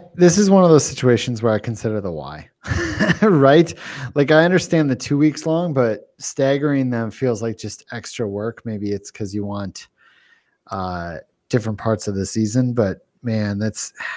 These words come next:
<sighs> it just feels like a ton of work. Um, yeah,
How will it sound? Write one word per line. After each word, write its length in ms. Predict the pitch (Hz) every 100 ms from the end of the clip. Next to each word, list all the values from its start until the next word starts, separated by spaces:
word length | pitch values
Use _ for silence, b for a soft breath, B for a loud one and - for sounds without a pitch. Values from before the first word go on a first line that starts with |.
| B
<sighs> 380 | B - 110 _
it 120 | 147
just 260 | 139 175 165
feels 260 | - 139 113
like 160 | 104
a 140 | 117 117
ton 640 | - - - 143 139 113 -
of 180 | 104 98
work. 600 | 101 120 120 95 - - b b b b b _ -
Um, 640 | 110 101 95 92 90 90 _ _ _ _ _ _ _ B B B B B B B B _
yeah, 440 | 127 139 139 131